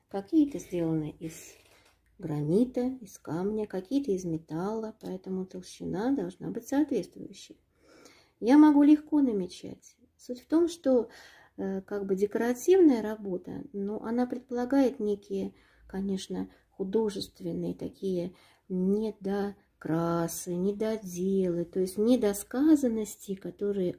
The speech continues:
зритель может додумать сам, но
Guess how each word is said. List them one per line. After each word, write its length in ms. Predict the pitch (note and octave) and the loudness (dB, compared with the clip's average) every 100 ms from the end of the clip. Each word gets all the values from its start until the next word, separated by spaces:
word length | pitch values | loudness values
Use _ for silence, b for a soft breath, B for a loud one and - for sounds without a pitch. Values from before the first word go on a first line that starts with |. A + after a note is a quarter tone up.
| _ _ - | _ _ -16
зритель 720 | D#3+ E3 F#3+ C#4+ D4 F3 - b b b | -8 -4 2 4 4 -2 -10 b b b
может 440 | F#3+ G3 F#3+ F3 - b b b b _ _ b b b b _ - | -2 -2 0 -4 -10 b b b b _ _ b b b b _ -6
додумать 540 | G3 F#3+ F3+ E3+ E3+ | 0 4 4 2 0
сам, 360 | - B3+ F4 F#4+ - _ _ _ _ _ _ _ _ _ - | 2 6 6 4 -4 _ _ _ _ _ _ _ _ _ -2
но 600 | F#3+ F#3+ F3+ E3 G#3 D4+ | 2 4 4 2 0 -2